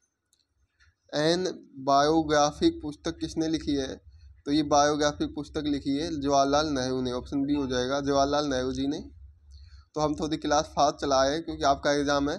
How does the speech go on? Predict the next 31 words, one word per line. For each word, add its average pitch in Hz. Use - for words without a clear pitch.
तो -
एग्जाम 151
के 147
लिए 143
हम 147
ये 147
सभी 147
क्वेश्चन 151
इंपॉर्टेंट 143
लेके 143
आए 131
हैं। -
और 139
आपको 143
ये 160
क्वेश्चन 156
बस 151
एक 143
बार 156
नज़र 151
से 156
निकालना 139
है 143
क्योंकि 143
आपने 143
पहले 131
पढ़ 127
रखे 123
होंगे 123
सभी 120
क्वेश्चन। 110